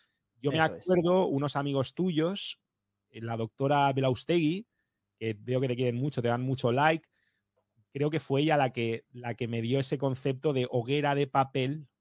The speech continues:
Speaker 1: hoguera de leña.
Speaker 2: Correcto.
Speaker 1: Y es suyo, pero me
Speaker 2: Correcto.
Speaker 1: encanta esa metáfora, ¿no? ¿Puedes contarnos un poquito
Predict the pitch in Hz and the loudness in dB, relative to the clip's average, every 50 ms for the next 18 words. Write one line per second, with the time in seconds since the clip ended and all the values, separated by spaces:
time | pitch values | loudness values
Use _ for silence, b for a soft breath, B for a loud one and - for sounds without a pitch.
0 | _ _ _ _ - 117 117 131 131 135 131 123 113 117 127 131 123 113 101 90 | _ _ _ _ -8 -4 -2 0 0 0 0 0 0 0 0 0 0 -2 -4 -6
1 | 80 - _ _ _ _ _ _ _ - - - 143 127 120 123 123 - - 117 | -10 -12 _ _ _ _ _ _ _ -18 -6 0 2 4 4 2 2 0 -6 -10
2 | 110 - - 127 - - - - 143 143 160 165 156 127 117 120 117 - _ 131 | -10 -8 -8 -8 -8 -6 -2 0 2 4 4 4 4 4 2 -2 -6 -10 _ -6
3 | 139 139 143 143 135 - 143 127 123 113 107 135 147 151 - - 113 98 98 98 | -6 -4 -4 -6 -6 -4 -4 -4 -4 -4 -2 0 0 0 -2 -2 -6 -4 -4 -4
4 | 113 151 151 139 135 135 - 160 147 139 139 135 139 135 - 143 127 135 123 120 | -6 -6 -4 -4 -4 -4 -4 -2 0 0 0 0 0 -2 -4 -2 -2 -2 -2 -2
5 | 139 131 135 127 120 113 - | -2 0 2 2 0 0 -4